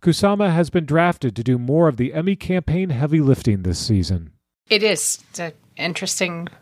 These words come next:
Speaker 2: chaotic, difficult time for so many people. So if I can be of help, I'm, I'm glad to be able to be here and talk about the show in, in the absence of its creators and its wonderful collaborators.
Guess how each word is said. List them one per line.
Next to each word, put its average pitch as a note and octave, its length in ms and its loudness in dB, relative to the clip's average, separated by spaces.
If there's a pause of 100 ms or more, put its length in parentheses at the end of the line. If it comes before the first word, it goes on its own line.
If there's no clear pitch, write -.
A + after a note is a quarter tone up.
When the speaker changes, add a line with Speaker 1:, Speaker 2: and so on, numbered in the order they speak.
(140)
Speaker 2:
chaotic, D3+ 500 -4
difficult D3 460 -6
time C#3+ 260 -2
for C#3+ 120 -12
so - 180 -4
many D3+ 180 -6
people. C#3 360 -4
So C#3+ 280 2 (720)
if A#3+ 220 0
I G#3+ 80 4
can F3 200 0
be C#3 200 0
of B2+ 60 -6
help, - 440 -6
I'm, C#3 400 -6 (160)
I'm C#3+ 160 -8
glad C#3+ 340 -4
to - 120 -4
be D3 100 -6
able C3+ 220 -6
to D3+ 280 -8 (920)
be D#3 120 -4
here D3 140 -6
and C#3 140 -4
talk D#3 240 -6
about C#3+ 240 -4
the D3+ 60 -6
show C#3+ 580 0 (180)
in, C#3+ 320 -6 (380)
in D3+ 120 -2
the D3 140 0
absence C#3+ 500 -2
of D3 320 -10 (420)
its - 200 -4
creators C#3+ 640 0
and C#3+ 420 -4 (160)
its - 180 -8
wonderful D3+ 360 -6
collaborators. D3+ 840 -8